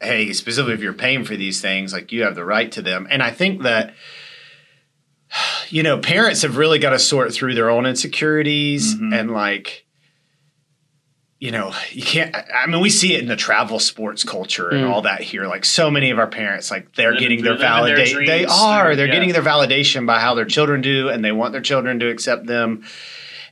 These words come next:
Speaker 1: And, you know, I, I want a f-, great relationship with my children, but I do have to remember, like, I'm their protector.
Speaker 3: Yeah.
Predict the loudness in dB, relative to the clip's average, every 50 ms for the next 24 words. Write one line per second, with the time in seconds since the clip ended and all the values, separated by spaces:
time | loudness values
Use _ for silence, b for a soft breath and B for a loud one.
0 | B _ -2 0 2 2 2 0 -2 -2 0 0 2 2 2 2 0 -2 -4 -8
1 | -6 -4 -4 -4 -4 _ -2 -2 0 0 2 2 2 2 2 2 0 -2 -2 -4
2 | -8 -14 -14 -14 -12 -8 -2 0 0 0 0 -2 -4 -4 -2 -2 0 0 0 0
3 | -2 -2 -4 -4 -4 -4 -6 -4 -4 -4 -4 -2 0 0 2 2 2 2 2 2
4 | 2 2 2 2 2 2 0 0 0 0 0 2 2 2 2 0 -2 -2 -2 0
5 | 0 2 2 2 2 2 2 2 2 2 2 0 0 0 -2 -6 -6 -4 -2 -2
6 | -2 -4 -4 -6 -6 -4 -4 -6 -8 -10 -12 -14 -12 -12 -14